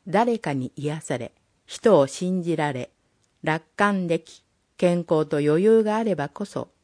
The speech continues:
それが可能になります。と結ばれました。相談窓口は心の日だまり。冬の厳しい寒さに耐えた時ほど、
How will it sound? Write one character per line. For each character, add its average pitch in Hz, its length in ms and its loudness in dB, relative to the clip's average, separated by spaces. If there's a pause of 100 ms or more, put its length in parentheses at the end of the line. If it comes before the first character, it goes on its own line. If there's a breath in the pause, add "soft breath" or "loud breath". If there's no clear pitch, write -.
(200)
そ - 160 -6
れ 151 160 -2
が 151 240 -8
可 151 160 -4
能 143 200 -2
に 175 140 -6
な 160 160 -4
り 123 140 -10
ま 123 160 -10
す。 - 280 -20 (460)
と - 240 -4
結 156 260 -2
ば 143 140 -4
れ 135 140 -4
ま 127 160 -8
し - 120 -16
た。 - 200 -10 (2500)
相 233 360 6
談 220 280 4
窓 208 320 2
口 180 280 -2
は 123 200 -8 (160)
心 226 500 2
の 208 220 0
日 - 180 -4
だ 160 160 0
ま 156 200 -4
り。 135 200 -10 (1200)
冬 175 320 4
の 165 300 -4
厳 220 260 -2
し 208 260 -2
い 160 40 -4
寒 202 300 -2
さ 139 180 -4
に 135 180 -4 (160)
耐 240 220 0
え 208 60 -2
た 147 160 -4
時 190 240 -4
ほ 139 180 -8
ど、 139 240 -8